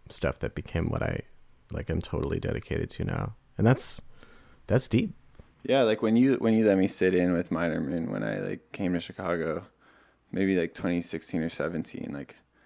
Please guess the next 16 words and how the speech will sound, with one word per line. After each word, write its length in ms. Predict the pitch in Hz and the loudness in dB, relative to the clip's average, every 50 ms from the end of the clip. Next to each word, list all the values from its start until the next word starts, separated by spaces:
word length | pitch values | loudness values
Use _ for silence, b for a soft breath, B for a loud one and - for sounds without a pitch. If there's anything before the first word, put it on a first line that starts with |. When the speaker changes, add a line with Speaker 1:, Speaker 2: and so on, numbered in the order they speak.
| _ _ _ _ _ _ _ - | _ _ _ _ _ _ _ -10
Speaker 2:
I 40 | - | -6
was 100 | 101 101 | -2 -2
like, 140 | 104 101 - _ _ _ - - | -2 -4 -4 _ _ _ 4 8
"Oh, 260 | 135 139 135 113 98 | 10 12 12 12 10
like, 240 | 80 - - - - | 8 6 0 -2 0
this 240 | 117 131 127 - | 0 0 0 0
is 160 | 135 131 127 117 | -4 -4 -2 0
what 140 | 117 113 | 2 2
a 60 | 117 92 | 2 2
band 420 | 87 87 82 90 104 101 104 104 | 0 0 0 2 0 0 -2 -4
who, 180 | 107 110 95 95 | -6 -4 -2 -2
like, 200 | 82 60 - _ _ _ _ _ _ _ _ _ _ _ _ _ - | -2 -4 -6 _ _ _ _ _ _ _ _ _ _ _ _ _ -10
practices 800 | - - - 127 123 - - - 110 - - - - - 113 110 | -4 -2 0 0 0 0 -2 -4 -2 0 0 -2 -2 -4 -4 -2
<laughs> 240 | - - - - - | -2 0 0 2 4
sounds 380 | - 160 - - - - - - | 4 2 2 0 -8 -4 -2 -2
like." 340 | - - - - - - | -2 -4 -6 -14 -14 -14